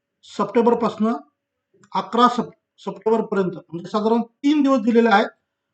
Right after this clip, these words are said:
आणि इथे सुद्धा सहा वाजेपर्यंत वेळ दिलेली आहे. परंतु मागचा अनुभव पाहता इथे सुद्धा थोडीशी वेळेत वाढ होऊ शकते,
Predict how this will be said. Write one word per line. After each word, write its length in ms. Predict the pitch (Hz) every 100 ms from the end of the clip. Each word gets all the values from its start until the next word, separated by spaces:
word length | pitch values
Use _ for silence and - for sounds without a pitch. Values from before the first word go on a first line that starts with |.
| -
आणि 140 | 202
इथे 260 | 190 208 240
सुद्धा 300 | 240 202 240
सहा 280 | 240 214 202
वाजेपर्यंत 460 | 208 214 220 220 202
वेळ 280 | 180 202
दिलेली 320 | 185 214 220 233
आहे. 80 | - _ _ _ _
परंतु 220 | 180 -
मागचा 340 | 208 196 196 220
अनुभव 220 | 220 220
पाहता 320 | 214 185 202
इथे 220 | 202 208
सुद्धा 360 | 202 180 202 214 214
थोडीशी 340 | 180 185 214 202 _
वेळेत 340 | 170 190 202 170
वाढ 260 | 170 202
होऊ 140 | 196 196
शकते, 320 | 196 -